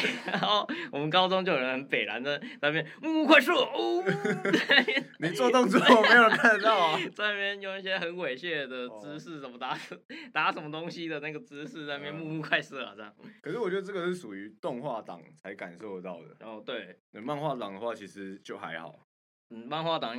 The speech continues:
Speaker 1: 因为漫画党隔，隔下一个分页就是，就别的，别的，
Speaker 2: 对，对，对。
Speaker 1: 就是延续的剧情了。
Speaker 2: 那我来分享一下我自己，我第一个看到《灌篮高手》，然后看到很感，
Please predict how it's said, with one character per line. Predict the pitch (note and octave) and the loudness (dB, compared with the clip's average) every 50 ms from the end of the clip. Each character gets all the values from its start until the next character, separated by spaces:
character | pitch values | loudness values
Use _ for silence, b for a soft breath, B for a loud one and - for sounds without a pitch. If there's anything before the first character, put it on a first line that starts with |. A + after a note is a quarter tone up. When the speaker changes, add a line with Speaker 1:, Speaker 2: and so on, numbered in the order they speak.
| C3 - | -10 -10
Speaker 1:
因 | - E3+ | -8 -6
为 | G#3 G#3+ | -6 -4
漫 | G#3+ A3+ A3 A3 | 0 0 0 2
画 | G3 D#3+ | 2 0
党 | B2 B2 C#3+ C#3+ | -2 -4 -6 -6
隔， | - B2+ C3 C#3 | -4 -6 -6 -6
隔 | - - - - | -8 -12 -12 -12
下 | - - F#3 E3 | 0 2 4 4
一 | D#3 | 4
个 | C#3+ C#3 | 2 0
分 | C#3 D#3 C#3+ C#3+ D3 | 0 0 -2 0 0
页 | D3+ C#3+ B2+ | 0 -2 -2
就 | C3 B2+ | -4 -8
是， | B2+ C3+ C3+ B2+ A#2+ - _ | -8 -10 -12 -12 -14 -14 _
就 | - C3+ C3+ B2+ A#2 - _ _ _ _ | -10 -10 -10 -10 -12 -18 _ _ _ _
别 | A2 G2+ G2+ | -10 -10 -10
的， | G#2+ G#2+ G#2+ - - - _ _ | -10 -12 -12 -14 -18 -20 _ _
别 | A2 G#2 | -6 -4
的， | G2+ G2 | -4 -4
Speaker 2:
对， | F#2+ | -4
对， | F#2+ F#2 F2+ F2 | -4 -6 -6 -8
对。 | E2 D#2+ D#2+ | -10 -12 -8
Speaker 1:
就 | - D#3+ D#3 | -6 -4 -4
是 | D#3+ D#3+ D#3 - _ _ _ | -4 -4 -6 -12 _ _ _
延 | A#2 A2 A2+ B2 | -8 -8 -8 -8
续 | - D#3 C#3 | -6 -6 -6
的 | A2+ A2 | -6 -8
剧 | - - B2 G#2 | -10 -10 -12 -12
情 | G2 - - - - - | -12 -14 -18 -20 -20 -20
了。 | - _ _ _ _ _ _ _ _ _ _ _ _ _ _ _ _ _ _ _ _ _ | -20 _ _ _ _ _ _ _ _ _ _ _ _ _ _ _ _ _ _ _ _ _
Speaker 2:
那 | - E3+ F3 | -4 -2 0
我 | C#3+ A#2 G#2+ G#2+ | 0 0 -2 -2
来 | G2+ G2 G#2 | -2 -2 -2
分 | G#2+ A#2 A#2+ | -4 -4 -4
享 | A#2+ G#2 F2+ | -4 -4 -4
一 | F2+ | -4
下 | G2+ G2 | -2 -2
我 | F#2+ F2 E2+ | -2 -2 -4
自 | E2 - G#2+ | -6 -8 -8
己， | G#2 F#2 E2 D#2+ D#2 - _ _ _ _ _ _ _ _ _ _ _ _ _ _ | -6 -6 -8 -10 -14 -18 _ _ _ _ _ _ _ _ _ _ _ _ _ _
我 | - A2 G#2+ | -8 -8 -6
第 | - - C#3+ D3 D3+ D3 | -2 -2 0 2 2 0
一 | C#3 | 0
个 | A#2+ B2+ A2 G2+ G2 | 2 2 0 0 0
看 | - - B2+ A2 | -2 -4 -4 -2
到 | G#2+ A#2 A2+ G#2+ G#2 | -2 -2 -2 -2 -2
《灌 | - B2 G#2 F#2 | -2 -2 -2 -2
篮 | F#2 | -4
高 | F#2 G2 F#2+ G2 | -4 -4 -4 -4
手》， | G2+ F#2+ F2+ | -6 -6 -10
然 | E2 E2 | -10 -10
后 | E2 F2+ | -10 -8
看 | F#2 - G#2+ | -8 -6 -6
到 | G2 G2 | -6 -6
很 | E2+ E2+ E2+ F2 | -6 -10 -10 -8
感， | F#2+ F2 D#2+ D#2+ | -8 -8 -8 -10